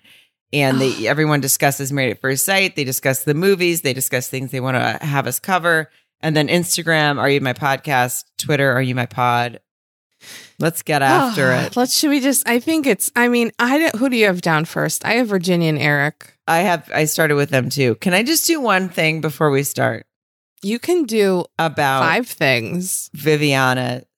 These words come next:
Speaker 1: Doctor Viviana, who has not
Speaker 2: Doctor
Speaker 1: shown,
Speaker 2: Viviana.
Speaker 1: she hasn't really shown her face, much like all the other experts who have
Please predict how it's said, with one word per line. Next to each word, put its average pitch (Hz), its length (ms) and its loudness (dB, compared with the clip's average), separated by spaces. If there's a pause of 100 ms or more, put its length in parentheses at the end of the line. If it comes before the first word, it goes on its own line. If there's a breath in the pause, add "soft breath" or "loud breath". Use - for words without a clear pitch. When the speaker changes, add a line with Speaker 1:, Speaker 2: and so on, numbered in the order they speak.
(140)
Speaker 1:
Doctor 143 500 -2
Viviana, 127 720 -6
who 139 140 -2
has 135 240 -4
not 151 120 2
Speaker 2:
Doctor 160 180 2
Speaker 1:
shown, 165 280 0
Speaker 2:
Viviana. 170 500 -6
Speaker 1:
she 180 120 -2
hasn't 196 260 2
really 165 300 2
shown 147 260 2
her 143 140 2
face, 131 400 0
much 139 220 0
like 139 180 0
all 135 120 2
the 135 140 0
other 131 180 2
experts 123 520 -2
who 135 80 -4
have 120 260 -4